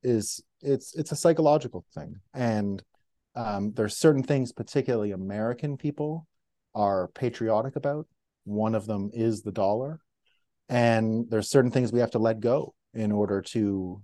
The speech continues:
um, um, change reality, I guess you could say, right?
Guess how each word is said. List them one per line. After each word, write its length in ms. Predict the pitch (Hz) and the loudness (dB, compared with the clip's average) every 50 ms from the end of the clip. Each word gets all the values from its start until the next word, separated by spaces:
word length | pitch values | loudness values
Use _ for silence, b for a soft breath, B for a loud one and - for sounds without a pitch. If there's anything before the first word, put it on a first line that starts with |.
| _ _ _ | _ _ _
um, 560 | 104 98 95 92 90 87 87 90 92 - - _ _ _ _ | -8 -8 -6 -6 -6 -6 -8 -8 -10 -12 -18 _ _ _ _
um, 360 | - 92 87 82 82 80 80 - _ _ _ _ | -10 -10 -10 -10 -10 -12 -14 -16 _ _ _ _
change 680 | - - 147 131 127 123 120 117 104 - - - - - _ _ _ _ _ _ _ _ _ _ _ _ _ _ _ _ _ _ _ _ _ _ | -4 0 2 2 4 4 2 2 0 -2 -6 -12 -14 -18 _ _ _ _ _ _ _ _ _ _ _ _ _ _ _ _ _ _ _ _ _ _
reality, 580 | - 95 107 110 107 131 143 123 90 82 85 82 | -4 -2 -2 -2 0 0 0 0 -2 -4 -6 -8
I 60 | 85 | -6
guess 260 | 90 107 101 - - | -4 -6 -6 -6 -10
you 60 | 90 | -8
could 140 | - 92 80 | -8 -8 -8
say, 300 | - - 160 175 135 107 107 | -6 -6 -6 -6 -6 -10 -6
right? 240 | 113 113 123 135 | -4 -4 -4 -6